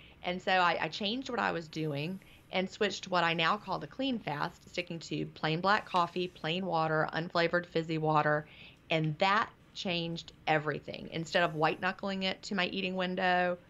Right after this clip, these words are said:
I was able to fast until I was ready to open my window with no trouble. So, um, I've, we now call that the clean fast. And the, that terminology came out of my, um, intermittent fasting support group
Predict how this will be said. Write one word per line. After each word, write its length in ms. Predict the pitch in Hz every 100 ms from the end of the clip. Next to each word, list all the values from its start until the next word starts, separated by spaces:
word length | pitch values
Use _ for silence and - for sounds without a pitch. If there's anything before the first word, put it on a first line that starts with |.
| - - - - -
I 140 | 214 202
was 120 | 196
able 240 | 185 180
to 120 | 180
fast 560 | 180 175 165 170 170 -
until 240 | 175 175
I 80 | 170
was 180 | 170 170
ready 160 | 170 175
to 140 | 175
open 160 | 180 190
my 80 | 175
window 340 | 190 202 180
with 200 | 165 160
no 100 | 156
trouble. 480 | 147 - 165 131 - -
So, 240 | 170 160 - - -
um, 140 | - 160
I've, 200 | 160 170 -
we 100 | 180
now 180 | 220 247
call 220 | - 202
that 160 | 170
the 80 | -
clean 320 | - 202 185
fast. 440 | 180 147 95 151 -
And 180 | 160 165
the, 280 | 156 165 - -
that 220 | 175 180
terminology 560 | - 202 180 160 156 160
came 240 | 160 180
out 140 | 165 156
of 100 | 151
my, 320 | 151 151 151
um, 300 | 147 143 147
intermittent 400 | - 160 160 165
fasting 400 | 160 151 - 151
support 320 | - - 285
group 240 | 208 196